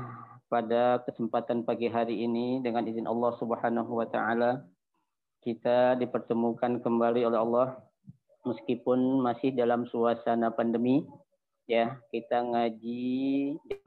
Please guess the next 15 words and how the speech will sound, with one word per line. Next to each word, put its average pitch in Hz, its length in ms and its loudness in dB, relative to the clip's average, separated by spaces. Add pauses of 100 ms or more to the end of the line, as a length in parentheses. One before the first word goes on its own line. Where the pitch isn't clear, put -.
(140)
jauh, 127 320 4 (480)
ya, 131 480 0 (200)
kita 123 160 -4
yakin 120 720 0
tidak 120 260 -2
menutup 120 540 -4
kemungkinan 120 1120 0
atau 123 240 -6
tidak 123 240 0
menutup 120 400 -2
jalan 120 480 2
bagi 117 320 0
kita 127 400 2 (560)
untuk 120 560 -2
kita 131 560 4